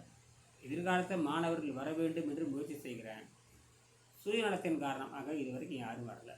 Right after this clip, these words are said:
ரெண்டாவது,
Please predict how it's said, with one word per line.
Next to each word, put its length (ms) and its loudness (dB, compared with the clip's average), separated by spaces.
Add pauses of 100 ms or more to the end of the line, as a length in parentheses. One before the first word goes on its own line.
(1600)
ரெண்டாவது, 520 8